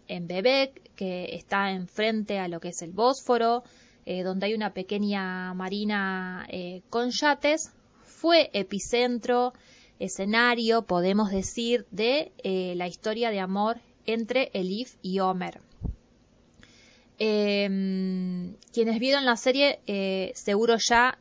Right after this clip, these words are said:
adivinaron de, de cuál estamos hablando. Es la serie Cara para Aşk, que en español, eh, se la conoce como Amor de Contrabando, em, Dinero Negro y Amor,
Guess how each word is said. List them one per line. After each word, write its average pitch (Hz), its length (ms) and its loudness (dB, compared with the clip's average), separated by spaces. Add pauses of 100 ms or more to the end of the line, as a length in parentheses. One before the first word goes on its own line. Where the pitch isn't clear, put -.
(140)
adivinaron 196 800 -2 (540)
de, 185 640 -4
de 175 120 -8
cuál 214 200 6
estamos 214 420 -2
hablando. 294 640 2
Es 214 200 -2
la 220 120 0
serie 208 360 -2
Cara 214 280 -2
para 196 380 -2
Aşk, - 380 -8 (580)
que 185 80 -8
en 185 80 -6
español, 208 760 -2
eh, 185 380 -4
se - 140 -8
la 180 140 -4
conoce 214 580 -4 (540)
como 233 460 2
Amor 202 260 0
de 214 100 -2
Contrabando, 254 1080 0
em, 185 1000 -4 (160)
Dinero 208 560 -2
Negro 214 300 0
y 208 80 -2
Amor, 240 720 2